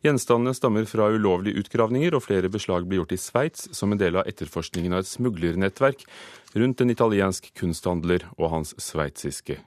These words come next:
kone. Forfatteren Gunhild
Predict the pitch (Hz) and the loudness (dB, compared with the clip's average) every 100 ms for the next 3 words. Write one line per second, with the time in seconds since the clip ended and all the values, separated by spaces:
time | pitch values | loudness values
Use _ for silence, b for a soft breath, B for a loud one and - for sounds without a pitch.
0 | _ - 80 73 - _ _ _ _ _ | _ -6 -6 -6 -12 _ _ _ _ _
1 | _ _ _ _ B B B B B B | _ _ _ _ B B B B B B
2 | B _ _ - 147 131 - 143 151 139 | B _ _ 0 2 2 2 2 2 2
3 | 143 120 131 139 | 4 4 4 0